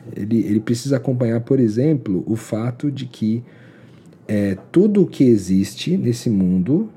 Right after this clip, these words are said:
pertence a Deus. Então, quando você tá pedindo uma coisa pra alguém, a Bíblia diz assim: ó, é, "Tudo aqui, tudo aquilo que você pedir em meu nome, eu te darei." Se a gente entende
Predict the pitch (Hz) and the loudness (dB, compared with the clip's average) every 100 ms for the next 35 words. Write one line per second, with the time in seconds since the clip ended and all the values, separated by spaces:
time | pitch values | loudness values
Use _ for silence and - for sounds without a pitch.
0 | - - 120 - 117 117 131 98 90 90 | -10 -2 0 0 -2 0 -2 0 0 0
1 | 95 131 175 175 160 147 - 110 110 101 | -2 0 2 2 0 -2 -2 -2 0 0
2 | 98 - 95 92 - 87 87 120 113 73 | 0 -2 -4 -4 -4 -4 -2 -2 -2 -6
3 | 90 104 117 110 113 117 - 101 87 - | -2 0 2 0 0 -2 -2 -4 -4 -8
4 | - - - - - - - - 101 90 | -20 -20 -20 -20 -20 -20 -12 -4 -4 -4
5 | 87 - 170 180 185 - 139 - - 165 | -6 0 2 4 2 0 -12 -12 -4 2
6 | 175 170 156 131 127 120 117 101 104 104 | 2 2 2 2 0 2 0 2 2 4
7 | 151 139 120 151 139 113 151 165 180 180 | 4 4 4 4 4 6 4 2 0 4
8 | 123 113 - 151 175 208 208 180 123 113 | 4 2 2 2 2 0 0 0 0 0
9 | 107 90 90 | 0 -4 -10